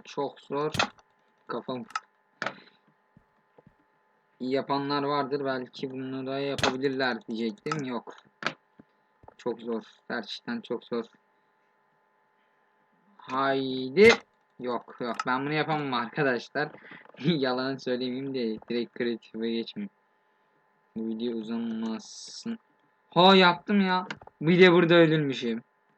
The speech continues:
Tamam, tamam. Hayır, hayır, hayır, hayır. Bunu direkt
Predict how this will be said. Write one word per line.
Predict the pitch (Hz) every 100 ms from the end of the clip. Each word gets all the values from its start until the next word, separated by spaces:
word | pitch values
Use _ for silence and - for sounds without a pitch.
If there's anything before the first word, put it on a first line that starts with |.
| _ _ - - - _ _ _ _ _ _ - _ - 165 - _
Tamam, | - 117 107 101
tamam. | 110 101 _ _ - _ _ _ _
Hayır, | 127 127 165 175 170 156 147 139 131
hayır, | 147 156 151 147
hayır, | 135 135 135 131 127
hayır. | 123 120 117 113 107 101 104
Bunu | 117 117 123 120
direkt | 123 127 -